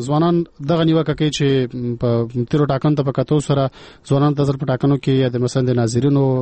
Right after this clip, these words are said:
په حساب کې یا د، په ټاکنو په کمیسون کې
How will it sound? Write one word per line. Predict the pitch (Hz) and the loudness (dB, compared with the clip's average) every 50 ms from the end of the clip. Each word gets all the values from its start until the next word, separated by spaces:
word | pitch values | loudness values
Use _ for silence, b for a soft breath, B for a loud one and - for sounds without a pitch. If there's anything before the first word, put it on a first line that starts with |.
| 123 120 | -4 -4
په | - 127 | -4 -4
حساب | 120 - - 127 123 - | -4 -2 -2 -2 -2 -2
کې | - - 123 127 | -2 0 2 2
یا | 123 123 123 120 113 117 120 117 113 113 110 110 - 117 117 113 113 | 2 2 2 0 -2 -2 -2 -2 -2 -2 -2 -2 -2 -2 -2 0 0
د، | 113 110 110 107 107 104 - | 0 0 -2 -2 -4 -6 -6
په | 113 107 - 123 - | -8 -6 -4 -4 -2
ټاکنو | 123 120 - 139 135 123 | -2 0 0 0 0 0
په | 127 - | -2 0
کمیسون | 127 127 123 - - 151 147 | 0 0 0 0 0 0 0
کې | 131 - | 0 -2